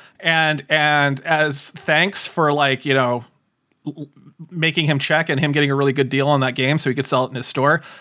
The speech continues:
uh, he just, he, <laughs> he gave me my copy, uh, uh, I, I, I think he, I, I, I forget.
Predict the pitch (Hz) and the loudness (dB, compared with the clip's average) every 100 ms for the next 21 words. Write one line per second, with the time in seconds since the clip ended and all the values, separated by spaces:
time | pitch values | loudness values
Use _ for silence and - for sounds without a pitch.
0 | - 139 139 135 156 156 - 147 151 143 | -4 0 2 2 0 0 -2 0 0 0
1 | 143 175 165 - 196 160 - 196 151 135 | -2 -2 -4 -2 -2 -2 -2 -2 0 0
2 | 139 139 131 127 120 113 - - - 143 | 0 0 -2 0 -4 -6 -14 -20 -4 0
3 | 127 123 120 117 _ _ _ 135 120 110 | 2 2 0 -6 _ _ _ -6 -4 -4
4 | 110 - - - - 151 - 156 139 147 | -8 -10 -10 -10 -8 -8 -6 -6 -6 -6
5 | 143 - 151 135 147 143 - - 135 120 | -2 0 0 -2 -6 -10 -10 -4 -2 -4
6 | - 139 - 123 117 117 | -6 -8 -6 -4 -4 -6